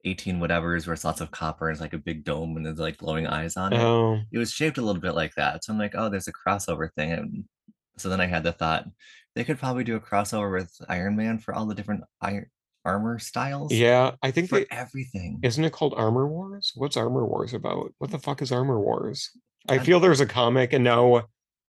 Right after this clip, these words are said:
Speaker 2: it was going to be a Disney Plus show, but now it's going to be an M C U movie.
Speaker 1: Dear listener,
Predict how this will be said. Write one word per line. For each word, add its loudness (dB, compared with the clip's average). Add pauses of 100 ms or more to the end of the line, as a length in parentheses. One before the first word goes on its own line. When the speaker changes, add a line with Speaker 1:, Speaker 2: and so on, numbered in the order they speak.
(360)
Speaker 2:
it 4
was 2
going 0
to -2
be -2
a -2
Disney -6
Plus -8
show, 2
but 2
now 4
it's 0
going 2
to 0
be -2
an 0
M -4
C -6
U 0
movie. 0 (680)
Speaker 1:
Dear -4
listener, -8